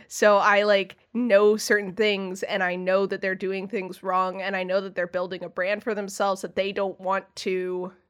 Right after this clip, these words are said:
um, that they're not going to like later on. Like, what they're using that's working right now,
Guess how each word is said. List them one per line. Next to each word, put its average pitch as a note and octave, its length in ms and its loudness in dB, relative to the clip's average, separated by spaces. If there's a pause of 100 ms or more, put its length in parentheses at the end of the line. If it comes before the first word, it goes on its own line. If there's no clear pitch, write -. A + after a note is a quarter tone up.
(140)
um, G#3 320 2
that G#3+ 160 2
they're A3+ 180 4
not A3+ 240 4
going G3+ 220 0
to F#3+ 100 -4
like B3 400 0
later F#3+ 260 2
on. F#3 300 4
Like, F#3 220 -8
what A3 160 -2
they're A#3+ 100 4
using A#3 480 -2
that's F#3+ 220 -6
working G#3+ 400 -4
right F#3 200 -4
now, F3+ 440 -4